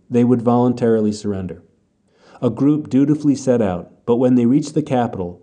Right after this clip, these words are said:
they were bluntly told that the city wasn't worth the expense it would take to preserve it. The stunned ambassadors returned, Mahdia surrendered, and the Norman Empire in Africa ceased to exist. Maio may have been correct in saving his resources for the mainland.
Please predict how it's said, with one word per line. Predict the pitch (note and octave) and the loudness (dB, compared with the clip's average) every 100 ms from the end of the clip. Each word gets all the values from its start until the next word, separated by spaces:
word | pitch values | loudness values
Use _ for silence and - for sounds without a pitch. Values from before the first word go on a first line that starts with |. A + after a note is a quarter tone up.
| - | 0
they | A#2+ | 2
were | B2 | 2
bluntly | A2 A#2 C3+ C3 C#3 | 2 2 0 2 -2
told | B2+ B2 A2+ A2 | -2 -2 -2 -2
that | A2 | -6
the | - | -10
city | G#2 - C3 | -6 0 2
wasn't | B2+ A#2+ A#2+ | 4 2 0
worth | A#2+ B2 B2+ | 0 0 0
the | A#2+ | -2
expense | A2 - - B2 B2 | -2 -4 -2 0 0
it | B2 | -2
would | A#2+ G#2+ | -4 -2
take | A#2+ A2+ | -2 -2
to | - | -6
preserve | - G2+ G2 F#2+ F2 | -6 -4 -2 -4 -6
it. | - - - _ _ - - - | -14 -20 -20 _ _ -20 -20 0
The | C3+ | 2
stunned | - - D3 D#3 | 2 -2 0 2
ambassadors | C#3+ C3 B2+ C3 C3+ C3+ C3 B2 | 2 0 0 0 -2 -2 -2 -2
returned, | A2 - G2 F2+ F2 - _ - | -8 -6 -6 -6 -10 -16 _ -2
Mahdia | A2+ A#2 B2 A#2+ | 0 2 2 0
surrendered, | - A2+ G#2+ F#2+ F2+ F2 - _ _ | -2 -4 -2 -2 -6 -10 -20 _ _
and | - A#2+ | -2 2
the | |
Norman | A#2 A#2+ B2+ C3 C3 | 4 4 4 2 0
Empire | B2+ B2 B2 A#2 | -4 -4 -2 -2
in | A#2 | 0
Africa | A#2+ A#2 A#2 A2 A2+ | -2 -4 -4 -2 -4
ceased | - A2+ A2 - | 0 0 0 0
to | G#2 | -2
exist. | F#2 - F2 - - - - - _ _ _ _ _ _ _ _ _ _ _ _ _ | -2 -4 -8 -10 -20 -20 -20 -20 _ _ _ _ _ _ _ _ _ _ _ _ _
Maio | C3 E3 B3 A#3 | 0 2 2 2
may | F3 | 2
have | F3 F3 | 2 2
been | C#3 C3 | 0 -2
correct | - C3+ A#2 A#2 | 0 -2 0 -2
in | G#2+ | -2
saving | - B2+ B2+ B2 | 0 2 2 2
his | A2+ G#2 | 0 0
resources | A2+ A2+ G#2+ G2 G#2+ G2+ | -2 0 -2 -2 -4 -6
for | G#2+ | -4
the | |
mainland. | G2+ G2+ G#2 F#2+ E2+ D#2+ | -2 0 -2 -2 -6 -10